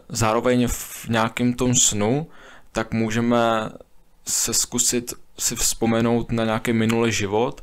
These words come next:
ale nemusíme to potom jakoby ráno potom vnímat, že to byl jakoby minulý život a že to byl jako, jako čistě sen. Ale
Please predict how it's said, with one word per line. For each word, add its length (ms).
ale 840
nemusíme 460
to 100
potom 260
jakoby 300
ráno 280
potom 240
vnímat, 460
že 140
to 120
byl 200
jakoby 260
minulý 340
život 340
a 40
že 100
to 80
byl 120
jako, 240
jako 260
čistě 300
sen. 300
Ale 400